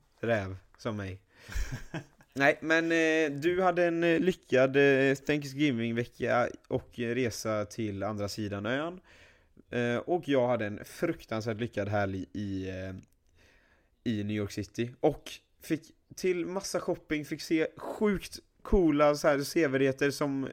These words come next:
Speaker 1: alltså, som, som jag verkligen har drömt om att få se. Och bara gå runt där och känna den här känslan att vara i New York City. Och, ja, köpte massa julklappar. Vem vet, kanske köpte till dig, kanske inte.
Speaker 2: Ja, vem vet.
Speaker 1: Får se.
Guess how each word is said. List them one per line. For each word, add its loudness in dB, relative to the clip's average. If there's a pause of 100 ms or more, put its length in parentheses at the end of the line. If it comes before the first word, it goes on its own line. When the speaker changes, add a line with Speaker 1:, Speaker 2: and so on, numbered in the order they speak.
(120)
Speaker 1:
alltså, -4
som, -6 (160)
som -4
jag -4
verkligen 2
har 2
drömt -2
om -2
att -6
få -12
se. 2
Och -10
bara 2
gå 2
runt -2
där 0
och -2
känna -2
den -4
här -2 (240)
känslan -6
att -10
vara -4
i -6
New -6
York -8
City. -10 (680)
Och, -4 (360)
ja, -10
köpte -6
massa -4
julklappar. 0
Vem 0
vet, -2
kanske -4
köpte -8
till -4
dig, -4 (160)
kanske -2
inte. -4
Speaker 2:
Ja, -12 (120)
vem -14
vet. -14
Speaker 1:
Får -10
se. -6